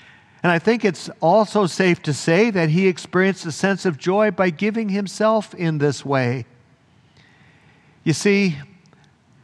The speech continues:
when we live our lives with humility, not only does it give joy to others, but it can also fill our own hearts with a sense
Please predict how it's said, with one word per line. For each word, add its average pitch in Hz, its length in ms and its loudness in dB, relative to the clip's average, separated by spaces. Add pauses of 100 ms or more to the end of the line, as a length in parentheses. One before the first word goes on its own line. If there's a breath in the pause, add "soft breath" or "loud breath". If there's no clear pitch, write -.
(120)
when 190 180 0
we 185 140 4
live 214 580 2
our 165 140 2
lives 165 440 2
with 160 140 -4
humility, 147 720 0 (1400 soft breath)
not 185 220 0
only 226 200 2
does 180 200 0
it 180 80 0
give 151 240 0
joy 170 400 2
to - 200 -4
others, 143 500 0
but 156 180 0
it 170 140 -2
can 165 180 -2
also 180 580 0
fill 180 320 0
our 165 220 2
own 180 280 -4
hearts 151 640 -2 (360 loud breath)
with 143 180 -4
a 147 80 -2
sense 139 440 -6